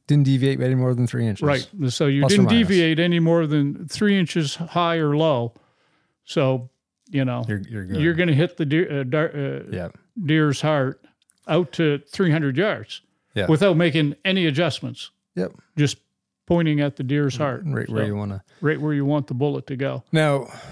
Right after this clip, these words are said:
Speaker 1: yeah, so, I mean, obviously play around with it. I mean, you can run all these numbers and get kind
Speaker 2: Right.
Speaker 1: of a, but, I mean, I've actually done it where
Speaker 2: Yeah.
Speaker 1: I sight in at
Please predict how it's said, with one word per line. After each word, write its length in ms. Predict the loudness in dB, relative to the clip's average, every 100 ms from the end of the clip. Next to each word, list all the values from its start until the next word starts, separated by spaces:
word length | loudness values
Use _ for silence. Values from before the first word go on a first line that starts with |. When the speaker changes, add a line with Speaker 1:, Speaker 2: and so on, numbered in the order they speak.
| -20 -18 -2
Speaker 1:
yeah, 340 | 2 2 0
so, 320 | 0 0 2
I 60 | 2
mean, 280 | 2 0 -2
obviously 380 | 0 0 0 -4
play 160 | 0 2
around 260 | 2 0
with 140 | -2 -2
it. 140 | -4 -6 _ -4
I 40 |
mean, 100 | 2
you 100 | 2
can 140 | 2 2
run 200 | 2 2
all 120 | 2
these 140 | 2 0
numbers 400 | -2 -2 -4 -4
and 260 | -6 -8 -14 -20 -8 -4
get 200 | -4 0
kind 160 | 0
Speaker 2:
Right. 80 | 2
Speaker 1:
of 120 | 0
a, 100 | -4
but, 140 | 0 2
I 40 |
mean, 120 | 4
I've 100 | 2 2
actually 300 | 0 -2 -2
done 200 | 0 0
it 140 | -4 -10 _
where 420 | -4 0 0 -4 -10 -16 _ _ _ _ _ -2
Speaker 2:
Yeah. 220 | 0 0
Speaker 1:
I 220 | -2 0
sight 300 | 0 0 2 2
in 180 | 2
at 200 | 0 -2